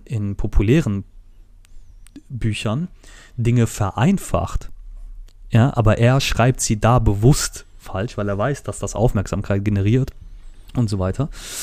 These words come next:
Und daraufhin hat Steven Ayan den Leuten zurückgeschrieben, dass, äh, sie recht hätten. So. Bei einem anderen Artikel von Markus Gabriel hab auch ich den Chefredakteur angeschrieben, der mir auch, äh, also auch den, denselben,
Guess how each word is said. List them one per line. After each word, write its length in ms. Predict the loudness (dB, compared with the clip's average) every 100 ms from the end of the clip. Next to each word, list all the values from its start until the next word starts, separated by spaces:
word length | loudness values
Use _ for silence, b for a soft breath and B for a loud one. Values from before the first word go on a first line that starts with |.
| B B -2
Und 200 | 0 2
daraufhin 460 | 2 2 2 2
hat 140 | 0 -4
Steven 340 | -2 -2 0
Ayan 420 | 2 2 4 2
den 160 | 2 2
Leuten 300 | 2 0 -2
zurückgeschrieben, 800 | 0 -2 -2 -6 -4 -4 -4 -6 b b b b -20 -20 -12
dass, 640 | -8 -4 -2 -2 -2 -2 -2
äh, 240 | 0 2
sie 140 | 2 2
recht 280 | 4 2 -2
hätten. 220 | -8 -16 -18 -20 -20 -20 -16
So. 240 | -10 -8 -10 -14 B B B B B -14 -2
Bei 80 | 2
einem 140 | 4
anderen 200 | 4 6
Artikel 240 | 4 2 2
von 140 | 2
Markus 300 | 0 -2 -6
Gabriel 340 | -6 -2 -2
hab 160 | 0 2
auch 140 | 2
ich 200 | 2 0
den 140 | 0 -4
Chefredakteur 760 | -4 -6 -6 -6 -4 -4 -4
angeschrieben, 540 | -4 -6 -6 -8 -6 -10 -14 -20 -4 2
der 140 | 4
mir 200 | 6 6
auch, 220 | 6 4 -2 -14 -20 -20 -14 -4
äh, 80 | 0
also 240 | 2 4
auch 120 | 4
den, 180 | 4 2
denselben, 560 | 2 2 4 2 0